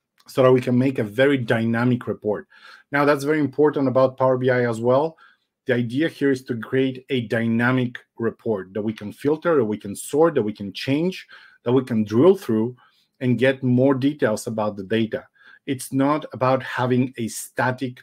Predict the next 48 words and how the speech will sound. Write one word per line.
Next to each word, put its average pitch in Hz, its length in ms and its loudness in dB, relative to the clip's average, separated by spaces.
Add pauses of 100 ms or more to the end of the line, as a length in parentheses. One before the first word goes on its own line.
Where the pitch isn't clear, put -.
page 107 560 -6
in 110 100 -8
front 117 280 -6
of 101 120 -6
us, 98 320 -8 (440)
uh, 113 340 0
like 113 220 -2
a - 40 -4
PowerPoint, - 520 -2 (640)
right? 131 280 0 (160)
So - 180 0
here 143 220 2
it's - 180 -2
all 135 140 4
about 127 260 4
the 123 80 2
dynamics. 123 600 2
It's 127 140 -8
all 120 80 -2
about 110 240 -2
getting 117 260 0
the 104 100 0
latest 123 500 2
data. 113 440 -2 (500)
Uh, 110 500 -2 (100)
it's 123 160 -6
all 131 120 6
about 120 260 0
getting 123 260 2
the 107 80 0
refresh 123 460 0
data. 135 340 2
There 113 180 2
is - 180 -6
a 117 80 -6
way 120 260 0
to 135 160 -6
automate 123 640 -2 (220)
refreshing 127 600 -4
the 123 120 2
data 123 480 -2 (260)
if 139 220 0
you 135 80 -4
don't 120 180 0
have 120 220 -6
it 123 160 -6
connected 113 420 -6
directly. 113 640 -4